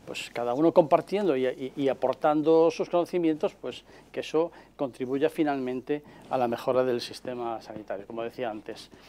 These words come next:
Eh, nosotros empezamos trabajando, eh, ya de forma muy estructurada en el dos mil catorce, eh, fue a lo largo del dos mil catorce, empezamos en el dos mil trece, eh,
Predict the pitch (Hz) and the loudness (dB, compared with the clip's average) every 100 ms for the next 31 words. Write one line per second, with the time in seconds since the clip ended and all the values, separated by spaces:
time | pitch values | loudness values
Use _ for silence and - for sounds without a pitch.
0 | - - - - _ 196 170 165 156 151 | -20 -20 -20 -20 _ 4 6 6 6 6
1 | 147 151 196 254 - 233 220 214 196 143 | 4 2 2 2 6 8 8 10 10 10
2 | - 165 214 202 147 135 131 73 73 - | 6 8 10 10 6 0 -6 -10 -14 -16
3 | - - 139 139 185 196 - 202 196 190 | -18 -16 -6 6 6 6 10 10 12 10
4 | 185 175 160 156 147 156 208 220 - 151 | 12 12 8 4 0 2 2 2 2 2
5 | 156 160 170 185 185 143 135 139 139 139 | 10 12 12 12 12 8 4 2 2 4
6 | 139 165 160 175 165 - 175 - - - | 6 6 10 10 10 10 8 6 -14 -12
7 | - - 147 135 143 147 - - - - | -10 -6 -4 -2 -4 -8 -12 -14 -14 2
8 | 151 151 156 160 160 151 147 156 - - | 6 10 12 12 12 8 6 4 6 8
9 | 165 196 160 127 147 151 156 139 143 147 | 8 8 6 4 4 4 4 2 2 2
10 | 139 170 - 185 180 - - - - - | 6 6 8 4 2 -8 -18 -20 -20 -4
11 | 147 135 135 | 0 0 0